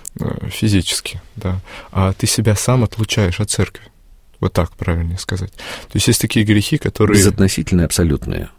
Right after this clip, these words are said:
Speaker 2: Грехи абсолютные, не относительные.
Speaker 1: А, абсолютные грехи, да? Ну,
Speaker 2: Так, ну,
Speaker 1: смертные. Смертные грехи, которые разлучают нас от Господа.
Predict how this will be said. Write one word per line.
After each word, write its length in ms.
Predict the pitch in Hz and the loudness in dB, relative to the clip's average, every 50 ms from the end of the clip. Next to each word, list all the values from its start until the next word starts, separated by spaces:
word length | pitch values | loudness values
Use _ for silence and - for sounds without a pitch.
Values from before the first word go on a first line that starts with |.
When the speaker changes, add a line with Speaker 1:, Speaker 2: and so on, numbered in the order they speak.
| - _ - - - - _ _ - - | -20 _ -20 -20 -20 -20 _ _ -14 -4
Speaker 2:
Грехи 420 | - 90 90 90 85 - - 65 - - - - | 0 4 4 4 4 2 0 0 0 -2 -10 -8
абсолютные, 760 | - - - - - 98 110 117 98 - - 71 69 65 - - | -6 -2 0 4 6 8 8 8 6 4 2 -2 -2 -2 -2 0
не 160 | - 98 98 95 | 4 6 8 6
относительные. 800 | 92 - - 104 104 - - 85 - - 104 92 104 104 98 - - - | 6 6 4 2 4 4 2 0 0 -2 -8 -6 -8 -10 -10 -12 -8 -2
Speaker 1:
А, 160 | - 87 82 | 0 2 2
абсолютные 600 | 80 - - - 117 95 92 82 - 92 85 82 | 2 -2 0 0 2 2 2 0 0 -2 -4 -2
грехи, 300 | 85 90 87 87 - - 110 101 | -2 -4 -6 -6 -8 -10 -14 -10
да? 180 | 104 107 117 135 - - - | -4 -2 -2 -2 -4 -8 0
Ну, 160 | - 147 113 | 2 2 2
Speaker 2:
Так, 120 | 226 - - | 2 0 -4
ну, 80 | 135 - - | -4 -6 -4
Speaker 1:
смертные. 640 | - - - 165 175 147 - - - 85 78 76 - - _ - - _ _ _ | 0 4 6 8 8 8 6 4 2 0 -2 -2 -6 -10 _ -20 -20 _ _ _
Смертные 520 | - - - - 151 123 - - - 90 85 | -16 -10 -2 0 0 0 0 0 -4 -2 -2
грехи, 320 | 90 90 92 90 - - | 0 0 -2 -2 -4 -10
которые 480 | - - 113 - - 117 110 107 101 92 | -8 -8 -6 0 0 2 4 4 2 2
разлучают 680 | - 98 101 95 98 104 104 - - 104 90 85 - | 2 2 0 2 2 0 0 2 2 2 2 2 0
нас 180 | 92 87 - - | -2 -4 -2 -4
от 80 | 92 | -4
Господа. 440 | 98 101 95 82 - - - - 95 | 0 0 0 -2 -2 -8 -12 -14 -12